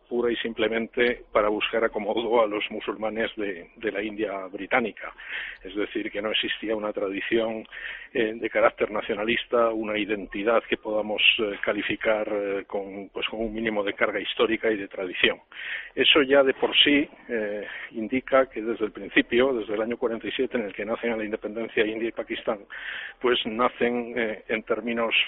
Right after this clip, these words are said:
de, eh, de tensión y de confrontación. En efecto, se han hecho la guerra en tres ocasiones, la guerra convencional, y las políticas de defensa de uno y de otro tienen como prioridad,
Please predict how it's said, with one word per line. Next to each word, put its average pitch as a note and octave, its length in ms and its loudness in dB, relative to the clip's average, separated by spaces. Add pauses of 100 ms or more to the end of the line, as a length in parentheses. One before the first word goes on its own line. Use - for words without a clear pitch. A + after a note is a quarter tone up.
(120)
de, A2+ 500 2
eh, G#2 460 -6
de A#2+ 160 2
tensión A#2+ 500 0
y A#2+ 60 0
de A2 100 0
confrontación. G2+ 680 -4 (540)
En A#2 120 -2
efecto, D#3 380 4
se D#3 100 4
han C3+ 120 4
hecho C3+ 200 4
la A2+ 140 4
guerra B2 400 6
en G#2+ 80 -6
tres B2 200 2
ocasiones, B2+ 600 2
la A2 100 2
guerra A#2 240 0
convencional, B2 640 4 (600)
y F3 240 8
las D3+ 220 8
políticas C#3+ 440 6
de D3 120 8
defensa C#3 400 4 (220)
de B2 120 4
uno C3 180 2
y B2+ 60 2
de A#2+ 120 6
otro C3 260 2
tienen B2+ 300 0
como A#2+ 220 0
prioridad, A2+ 600 4